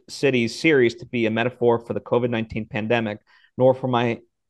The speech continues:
country's swang dive into deep fascism. We've always been swimming in the, um, fasci shallows. All of this meant I ended up writing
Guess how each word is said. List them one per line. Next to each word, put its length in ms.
country's 440
swang 400
dive 360
into 280
deep 280
fascism. 560
We've 100
always 220
been 140
swimming 440
in 120
the, 300
um, 300
fasci 480
shallows. 580
All 160
of 80
this 260
meant 420
I 120
ended 260
up 160
writing 400